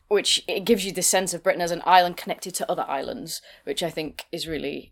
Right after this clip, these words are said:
interesting. And of course, thinking about Napoleon, he's such a significant figure in the period, so he just kind of dominates everything. I mean,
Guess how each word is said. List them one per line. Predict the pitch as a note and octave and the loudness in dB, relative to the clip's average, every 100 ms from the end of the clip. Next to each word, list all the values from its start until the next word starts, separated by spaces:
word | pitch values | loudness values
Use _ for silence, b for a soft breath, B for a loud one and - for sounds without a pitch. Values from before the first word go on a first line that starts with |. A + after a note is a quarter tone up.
| _ | _
interesting. | E3+ E3 - C#3 C#3+ - b b _ _ _ - | -8 -4 -6 -6 -8 -12 b b _ _ _ -6
And | F3+ | -4
of | |
course, | - F3 | -4 -2
thinking | F#3+ E3+ D#3+ | -2 -2 -4
about | D3+ C#3+ | -2 -2
Napoleon, | D3 - C#3+ C#3+ C#3+ C#3+ | -2 -6 -4 -4 -4 -6
he's | - D#3+ D3+ - | -6 -6 -4 0
such | - F#3 - - | 2 0 0 -4
a | E3 | -4
significant | - D#3 D3+ - D#3 C#3+ | -6 -6 -8 -10 -12 -6
figure | D#3 C#3+ | -4 -4
in | C#3+ | -6
the | C#3+ | -6
period, | D#3 D3 C#3+ C#3 | -6 -4 -6 -6
so | - D3 D3 | -6 -4 -4
he | D#3+ | -4
just | D3 - | -6 -4
kind | - D#3 | -2 -2
of | D3+ - - B B B B B _ _ G3+ - | -2 -8 -18 B B B B B _ _ -4 6
dominates | G3 G3+ F3 F3 - - | 8 8 6 4 4 4
everything. | F3+ E3+ E3 D3+ D3+ | 4 4 2 0 0
I | - | -2
mean, | D#3+ D#3 D#3+ D3+ | -2 -4 -6 -10